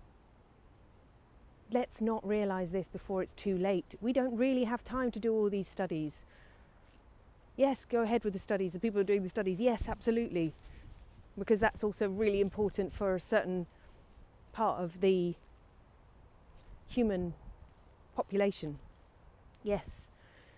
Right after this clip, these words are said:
people have their purposes, their reasons, all of that, yes, yes, yes, yes. And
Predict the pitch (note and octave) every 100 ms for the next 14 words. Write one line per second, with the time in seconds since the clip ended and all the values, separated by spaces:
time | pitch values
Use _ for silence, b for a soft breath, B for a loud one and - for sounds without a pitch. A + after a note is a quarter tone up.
0 | B - G#3 F#3 F#3+ F#3+ F3 G3+ F#3+ -
1 | E3 E3+ E3 G#3 F#3 E3 D#3+ A#3+ A3 E3+
2 | D3 F#3+ G3 - - F#3+ - F3 E3+ -
3 | D#3+ - - B B B B B B B
4 | B B B - - - B3+ B3+ G3+ D#3